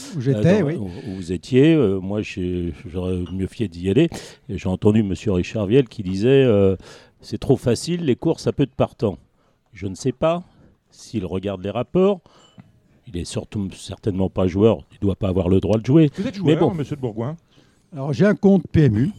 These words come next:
Speaker 1: hein, euh, j'ai mis, euh, deux cents euros le premier janvier
Speaker 2: Internet,
Speaker 1: sur mon compte
Speaker 2: euh,
Speaker 1: internet. J'ai un
Speaker 2: ou
Speaker 1: compte P M U, j'ai mis deux cents euros dessus et je vis là-dessus depuis. <laughs>
Speaker 3: Ah, vous êtes fort,
Speaker 2: D'accord.
Speaker 3: alors.
Speaker 1: En m'amusant.
Speaker 2: Mais,
Speaker 1: <laughs> Mon
Speaker 2: donc
Speaker 1: dernier jeu, ça a été Belbègue. Vous voyez, depuis, j'ai un peu moins joué parce que j'ai d'autres, euh, d'autres préoccupations.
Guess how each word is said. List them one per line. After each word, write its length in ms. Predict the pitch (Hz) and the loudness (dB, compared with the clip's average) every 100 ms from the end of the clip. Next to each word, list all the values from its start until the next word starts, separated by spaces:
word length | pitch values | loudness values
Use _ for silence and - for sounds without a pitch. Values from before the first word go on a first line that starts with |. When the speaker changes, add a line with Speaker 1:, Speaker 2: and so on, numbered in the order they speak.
| - 151 | -6 -4
Speaker 1:
hein, 120 | 143 | -4
euh, 280 | 156 135 131 | -4 -4 -4
j'ai 160 | 107 135 | -4 -4
mis, 420 | 147 156 151 127 | -4 -4 -4 -4
euh, 140 | 123 | -4
deux 160 | 113 160 | -2 -4
cents 260 | - 151 | -2 0
euros 260 | 147 143 160 | 4 4 4
le 80 | 147 | 2
premier 320 | - 143 160 | 0 2 4
janvier 360 | 143 147 143 175 | 6 6 6 6
Speaker 2:
Internet, 60 | |
Speaker 1:
sur 180 | - 143 | 4 4
mon 240 | 143 143 | 4 4
compte 100 | 143 | 2
Speaker 2:
euh, 180 | 147 151 | 2 2
Speaker 1:
internet. 480 | 170 139 135 175 208 | 2 2 2 2 0
J'ai 120 | 139 | 0
un 80 | 151 | 0
Speaker 2:
ou 60 | 117 | 0
Speaker 1:
compte 200 | 147 - | -2 0
P 120 | 135 | 0
M 200 | 123 151 | 2 2
U, 80 | 196 | 0
j'ai 260 | - 123 | -2 -4
mis 120 | 127 | -2
deux 100 | 135 | -2
cents 180 | 135 147 | 0 2
euros 160 | 131 120 | 2 0
dessus 280 | - 160 202 | -2 0 0
et 80 | |
je 100 | 110 | 2
vis 220 | 139 110 185 | 0 2 2
là-dessus 340 | 147 - 151 | 2 0 0
depuis. 540 | 151 - 117 135 170 - | 0 0 -4 -2 -2 2
<laughs> 40 | |
Speaker 3:
Ah, 40 | 151 156 | 0 2
vous 260 | 254 233 - | 0 0 0
êtes 140 | 165 | 0
fort, 80 | 139 | 2
Speaker 2:
D'accord. 320 | 123 - - - | 0 -2 -10 -6
Speaker 3:
alors. 80 | |
Speaker 1:
En 80 | 165 | 0
m'amusant. 600 | 196 175 165 - 123 131 - - - 240 156 | 4 4 4 2 0 -2 -2 -2 -2 0 0
Speaker 2:
Mais, 140 | 190 - 190 | 0 -2 -14
Speaker 1:
<laughs> 180 | - - | -16 -2
Mon 60 | |
Speaker 2:
donc 180 | 180 175 | 0 2
Speaker 1:
dernier 300 | 220 202 208 | 4 4 4
jeu, 160 | 147 247 | 6 4
ça 120 | 196 | 4
a 20 | |
été 160 | 175 175 | 2 2
Belbègue. 420 | 185 175 139 123 | 2 2 0 -2
Vous 80 | 135 | 0
voyez, 140 | 147 | 2
depuis, 280 | 175 143 202 | 2 2 0
j'ai 160 | 170 160 | 2 2
un 80 | |
peu 140 | 156 160 | 2 0
moins 220 | 143 131 | 2 0
joué 240 | 127 160 | 0 -2
parce 160 | 160 - | -2 -2
que 80 | 139 | -2
j'ai 160 | 127 | 0
d'autres, 340 | 123 147 - 135 | 0 -2 -2 -4
euh, 140 | 120 - - - - | -6 -8 -16 -16 -8
d'autres 160 | 143 | -6
préoccupations. 640 | - 147 - 135 156 - | 0 0 0 -6 -8 -10